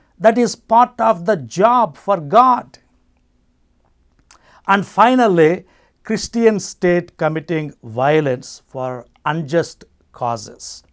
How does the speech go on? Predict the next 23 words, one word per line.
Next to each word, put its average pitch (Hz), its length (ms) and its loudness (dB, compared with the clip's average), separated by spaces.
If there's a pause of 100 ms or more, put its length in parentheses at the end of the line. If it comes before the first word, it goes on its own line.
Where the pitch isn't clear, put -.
(600)
Then 254 200 6
Missus 233 360 4
Dhanraj 190 480 2
says, 170 840 -4 (300)
"British 254 580 2
Christians 208 880 0 (100)
invaded 208 600 2
India, 170 420 2 (200)
so - 460 6
much 240 300 6
for 190 160 2
this 170 320 -2
religion 170 560 4
of 143 180 2
love." 139 520 2 (1800)
So 233 680 8
this 240 300 2
comes 233 380 0
under 202 260 2
Christians 202 960 -4 (140)
committing 170 400 -2
state 175 400 -4
violence 139 800 -4